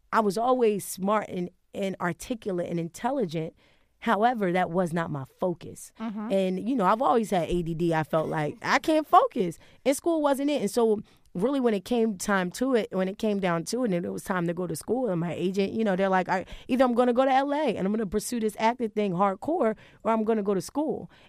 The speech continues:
Speaker 1: And even at that point, I chose to go to school, but I didn't have no schools to go to. So at that point, I had to pull strings and,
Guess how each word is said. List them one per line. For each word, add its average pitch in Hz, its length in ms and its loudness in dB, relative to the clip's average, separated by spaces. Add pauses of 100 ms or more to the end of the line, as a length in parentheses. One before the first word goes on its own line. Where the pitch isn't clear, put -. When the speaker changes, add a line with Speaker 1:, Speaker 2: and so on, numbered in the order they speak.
Speaker 1:
And 214 120 6
even 247 220 4
at 196 160 4
that 247 220 0
point, 214 380 -2 (880)
I 208 80 4
chose 254 320 2
to 180 80 0
go 190 120 0
to 269 120 0
school, 147 420 -8 (680)
but 196 240 0
I 202 80 6
didn't 233 140 4
have 240 120 4
no 233 100 0
schools 269 240 -2
to 233 80 -4
go 277 180 4
to. 262 380 -2 (240)
So 254 160 0
at 226 80 -2
that 311 160 -2
point, 285 180 0
I 233 60 0
had 208 100 0
to 202 80 -4
pull 226 280 0
strings 247 460 -2
and, 208 220 0